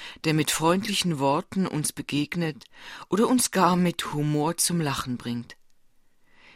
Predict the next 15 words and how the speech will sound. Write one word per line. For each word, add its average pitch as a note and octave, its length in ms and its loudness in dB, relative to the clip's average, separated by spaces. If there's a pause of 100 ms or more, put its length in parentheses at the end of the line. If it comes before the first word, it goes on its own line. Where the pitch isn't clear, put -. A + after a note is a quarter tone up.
Wie C#3 240 -2
wohl D#3 220 2
tut - 220 -6
uns D#3 200 0
ein D3+ 160 0
Mensch, D3+ 320 0 (280)
der E3 100 2
zur F3 220 2
rechten G3 340 2
Zeit E3 340 2
uns - 280 -2
aufmuntert E3+ 640 0
und C3+ 140 -4
Mut E3+ 340 -2
zuspricht. - 760 -8